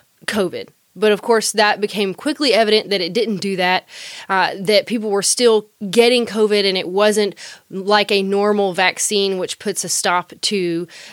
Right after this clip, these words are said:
the transmission of a virus. So the transmission is still happening. But everybody was like, "Well, you have to get it because what about the, the, the elderly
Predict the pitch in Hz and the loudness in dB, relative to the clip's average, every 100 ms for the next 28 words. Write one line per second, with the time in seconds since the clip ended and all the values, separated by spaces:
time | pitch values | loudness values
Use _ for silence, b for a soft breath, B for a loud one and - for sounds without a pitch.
0 | B 190 - 202 185 170 185 190 170 - | B -6 -6 -4 -6 -4 -4 -4 -4 -6
1 | - - _ 202 190 175 156 139 - - | -10 -20 _ -2 0 0 0 0 -6 -8
2 | b b - 247 226 214 196 226 - 349 | b b 2 4 6 6 4 0 0 0
3 | 302 302 285 226 214 - 165 175 156 92 | 0 -2 0 0 0 -2 -2 -4 -8 -12
4 | 165 - _ - 262 330 392 359 311 254 | -16 -20 _ 4 4 6 4 4 2 0
5 | 262 269 277 311 302 294 277 269 262 254 | 2 2 2 0 0 2 0 0 2 2
6 | 240 B B B 277 294 269 220 247 233 | 2 B B B 2 6 4 6 2 2
7 | 202 233 226 214 B - 202 220 262 294 | 2 4 4 0 B -4 2 4 4 2
8 | 277 262 254 240 | 0 0 0 -2